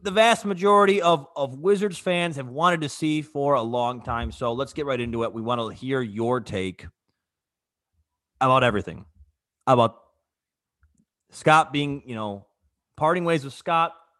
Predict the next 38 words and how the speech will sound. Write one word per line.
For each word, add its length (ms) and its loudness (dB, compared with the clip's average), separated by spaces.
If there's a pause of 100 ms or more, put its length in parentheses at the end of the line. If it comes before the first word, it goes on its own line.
Tommy's 500 -4
comments. 500 2
We'll 120 -12
get 140 -2
right 160 4
into 220 2
that. 120 0
We'll 140 -2
get 180 6
into 240 -6 (220)
to 140 -16
everything 260 0
that 140 -2
Tommy 380 0
said 400 0
during 200 -4
the 60 -10
press 220 -2
conference, 420 -4 (360)
and 380 2 (300)
we 80 -6
will 120 -2
go 380 2
over 380 0 (320)
other 220 0
stuff 400 -4
like 260 2 (220)
the 120 -4
all 180 4
N 80 0
B 120 -2
A 60 -2
selections 380 -6
and 80 -14
stuff. 180 -6
But 120 -16 (120)
first, 420 4 (140)
Ben, 320 0